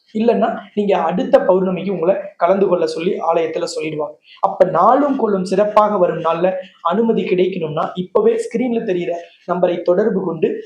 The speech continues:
இந்த ஹோமத்துல கலந்துக்க எப்படி முன்பதிவு செய்யணும், எப்படி வரணும், எத்தனை மணிக்கு வரணும்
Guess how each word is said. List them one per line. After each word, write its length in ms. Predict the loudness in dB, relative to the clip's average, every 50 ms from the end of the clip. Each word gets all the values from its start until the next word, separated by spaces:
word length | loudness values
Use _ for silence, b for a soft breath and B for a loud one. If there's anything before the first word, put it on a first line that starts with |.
| B B -6
இந்த 120 | -4 -2 2 4
ஹோமத்துல 400 | 4 4 4 2 0 0 -2 -2 0 0
கலந்துக்க 400 | 0 0 0 -2 -2 -2 -2 0 -2 0
எப்படி 240 | 0 2 2 2 2 0 -2
முன்பதிவு 440 | -4 -4 -4 -6 -8 -8 -8 -10 -12
செய்யணும், 260 | -10 -10 -10 -12 b b b b b -2 -2 0
எப்படி 300 | 2 2 2 2 2 0 2 2
வரணும், 340 | 2 2 2 2 0 -2 -4 -6 B B B B -6 -2
எத்தனை 260 | 2 2 2 4 2 2 0
மணிக்கு 260 | -2 -2 -2 0 0 0
வரணும் 320 | 0 0 0 -2 -2 0